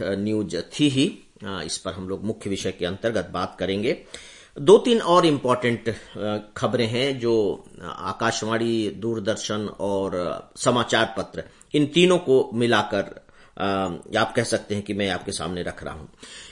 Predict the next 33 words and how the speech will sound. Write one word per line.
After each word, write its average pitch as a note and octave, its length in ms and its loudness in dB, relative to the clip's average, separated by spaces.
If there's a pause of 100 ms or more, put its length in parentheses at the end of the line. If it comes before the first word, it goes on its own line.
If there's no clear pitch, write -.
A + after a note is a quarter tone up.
एक F3+ 180 6
आपने D3+ 240 6
आज B2+ 180 4
के - 120 -2
अखबारों G#2+ 400 0
में G#2 120 -2
पढ़ा G#2 280 -2
होगा, F2+ 280 -4
काफी - 480 -6
विस्तार F2+ 340 -4
से - 160 -6
बात, F2 380 -6 (120)
ये F2+ 560 -6
न्यूज़ G2 400 -6
छपी C3 300 -4
है G2+ 180 -2
कि E2 380 -10
सरकार A2+ 520 -4
ने G#2+ 100 -4
कहा G#2 280 -6
है A2+ 160 -2
कि G#2+ 180 -12
वो G2 180 -6
हो C3+ 140 2
सकता A2+ 300 -4
है A2+ 80 -2
कि A2 120 -10
शीतकालीन G2+ 600 -2
अधिवेशन F2+ 540 -4
में G#2+ 260 -4 (840)
तीन F3 200 2
तलाक G2+ 520 0
पर D3+ 100 0